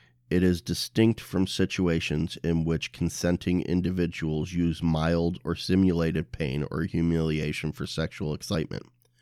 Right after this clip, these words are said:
Although only ever linked to four murders and only being convicted of two murders, I think it is highly likely that he is responsible for many more murders. There are somewhere around fifty unsolved murders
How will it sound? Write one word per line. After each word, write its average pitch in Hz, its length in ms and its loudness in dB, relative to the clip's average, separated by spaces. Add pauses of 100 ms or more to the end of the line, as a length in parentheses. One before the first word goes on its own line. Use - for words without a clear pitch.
(1400)
Although 90 340 8
only 113 320 6
ever 95 240 4
linked 90 360 4
to 92 100 -2
four 92 320 2
murders 80 520 2
and 85 220 -2
only 90 300 4
being 87 320 2
convicted 85 600 -2
of 71 200 -6
two 113 240 4
murders, 78 500 0 (460)
I 92 80 0
think 101 260 2
it 92 120 4
is 87 120 0
highly 101 400 4
likely 82 540 0
that 87 240 -4
he 87 200 0
is 87 200 0
responsible 82 720 -2
for 82 160 -6
many 82 300 2
more 78 240 0
murders. - 460 -10 (920)
There 95 260 6
are 92 60 2
somewhere 110 480 6
around 92 460 4
fifty 104 480 0
unsolved 87 560 4
murders 78 480 2